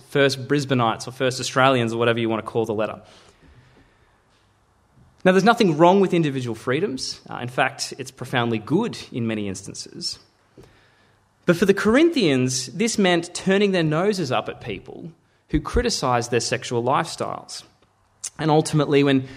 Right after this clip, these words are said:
someone infringed on their rights, which for them, it became a pretty common reason to take someone else to court.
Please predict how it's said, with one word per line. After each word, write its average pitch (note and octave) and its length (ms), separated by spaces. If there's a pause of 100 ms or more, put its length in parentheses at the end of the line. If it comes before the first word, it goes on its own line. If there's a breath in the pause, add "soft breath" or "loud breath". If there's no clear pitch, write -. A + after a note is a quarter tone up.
someone F3+ 360
infringed F3 640
on D3+ 180
their C3 200
rights, A#2 720
which - 380 (520)
for - 120
them, C#3+ 380
it D#3 120
became C3+ 320
a B2+ 40
pretty E3 260
common C3 460
reason C3 480
to - 100
take B2+ 280
someone A#2+ 300
else G2+ 180
to - 100
court. - 440